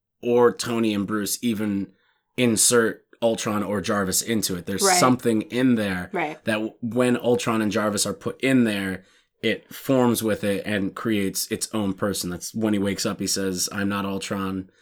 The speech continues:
Speaker 2: Right.
Speaker 1: I'm not Jarvis.
Speaker 2: Yeah.
Speaker 1: I'm, I am."
Speaker 2: Right. So he's a new thing.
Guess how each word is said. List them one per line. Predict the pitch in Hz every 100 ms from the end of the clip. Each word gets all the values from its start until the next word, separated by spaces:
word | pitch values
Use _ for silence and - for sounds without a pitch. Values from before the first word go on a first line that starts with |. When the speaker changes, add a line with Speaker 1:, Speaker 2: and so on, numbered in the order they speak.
| 220
Speaker 2:
Right. | 196 -
Speaker 1:
I'm | 95 95
not | 92
Jarvis. | - 104 104 92 87 -
Speaker 2:
Yeah. | - 302 101
Speaker 1:
I'm, | 98 92 90 87 _ _ _ _ _ _ _ _ _ _
I | - 180
am." | 220 190 160 -
Speaker 2:
Right. | 233 202 - - _ _ _ _ _ - _ _
So | - 185
he's | 175
a | 196
new | 190
thing. | 202 180 165